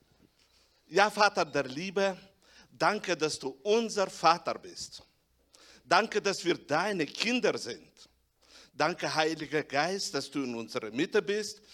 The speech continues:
und dass du dich offenbaren wirst. Heiliger Geist, mach uns fähig, mach uns fähig zu empfangen und verinnerlichen,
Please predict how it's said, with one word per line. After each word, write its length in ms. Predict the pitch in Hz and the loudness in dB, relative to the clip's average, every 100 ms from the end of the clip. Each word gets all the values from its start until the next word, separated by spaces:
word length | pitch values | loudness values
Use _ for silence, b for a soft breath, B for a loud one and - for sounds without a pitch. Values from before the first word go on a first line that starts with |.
| B B | B B
und 200 | 151 143 | -8 -4
dass 240 | 135 - | -4 -4
du 200 | - 165 | -10 -8
dich 360 | 190 190 - - | -8 -10 -14 -10
offenbaren 720 | 135 - 123 113 127 147 131 | -10 -8 -10 -4 -2 -4 -6
wirst. 460 | 117 113 - - - _ B B B - | -4 -4 -6 -16 -20 _ B B B 0
Heiliger 460 | 175 175 180 170 | 0 0 -4 -6
Geist, 480 | - 151 165 160 - | -2 -2 -2 -4 -6
mach 340 | 143 160 202 | 0 0 0
uns 400 | - 175 151 143 | -6 -6 -4 -6
fähig, 640 | - 156 170 143 117 160 - B B B B B _ _ _ _ _ _ | -6 -4 -2 -4 -8 -12 -18 B B B B B _ _ _ _ _ _
mach 480 | 139 156 202 220 - - | -8 -2 0 -2 -6 -6
uns 320 | 175 185 - | -4 -4 -8
fähig 480 | - 202 202 - - | -6 -4 -4 -10 -10
zu 300 | - 190 - | -2 -2 2
empfangen 1040 | 151 139 - 196 190 208 190 165 120 113 - B B | 0 -2 -4 -4 -2 -4 -4 -4 -8 -12 -20 B B
und 200 | 180 170 | -6 -6
verinnerlichen, 1120 | - 165 160 190 220 190 170 151 - 120 95 | -6 -6 -6 -6 -2 -2 -2 -6 -8 -10 -10